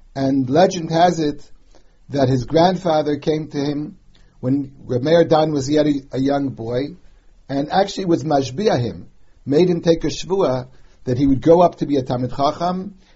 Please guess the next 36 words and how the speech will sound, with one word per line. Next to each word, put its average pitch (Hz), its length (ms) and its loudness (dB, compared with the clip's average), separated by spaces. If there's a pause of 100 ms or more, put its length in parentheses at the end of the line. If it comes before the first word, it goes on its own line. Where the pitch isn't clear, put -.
(180)
and 135 160 2
write 165 180 6
down 147 200 4
his 143 200 -4
Chidushim. 110 540 -6 (720)
According 175 440 0
to 160 100 -8
the 135 100 -6
story, 185 640 -2 (500)
the 127 100 -4
grandfather 156 960 0 (320)
died 143 580 4 (220)
on 135 160 0
that 151 240 2
day 123 440 2 (260)
that 120 100 -2
he 131 60 4
was 127 160 2
mashbiah 123 680 0 (400)
Reb 127 120 -2
Meir 123 240 6
Dan. 98 380 -6 (1500)
He 160 140 2
learned 220 420 2 (380)
in 156 160 2
the 147 380 2
yeshivas, 156 640 -2
in 147 40 -6
the 127 80 -2
Polish 170 380 0
type 147 360 -2
of 139 100 -8
yeshivas 139 500 -4
at 113 100 -6
that 107 200 -6
time. 139 420 -4